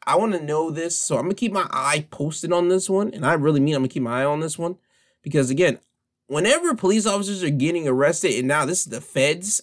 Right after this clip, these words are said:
saying this, this is the F B I, this ain't just local police officers, no, this is the feds.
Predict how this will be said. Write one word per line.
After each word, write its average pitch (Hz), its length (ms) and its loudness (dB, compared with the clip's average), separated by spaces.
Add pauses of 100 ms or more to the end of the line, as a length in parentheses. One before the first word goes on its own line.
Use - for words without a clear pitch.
(100)
saying 208 280 2
this, 220 160 0
this 202 120 -2
is 196 40 -8
the - 160 -2
F 151 160 -2
B 143 120 0
I, 127 160 2
this 165 200 -6
ain't 180 220 -2
just 131 160 -10
local 147 340 -4
police 143 300 -8
officers, - 340 -14
no, 131 160 -4
this 175 300 -4
is 135 100 -10
the - 140 -18
feds. - 720 -2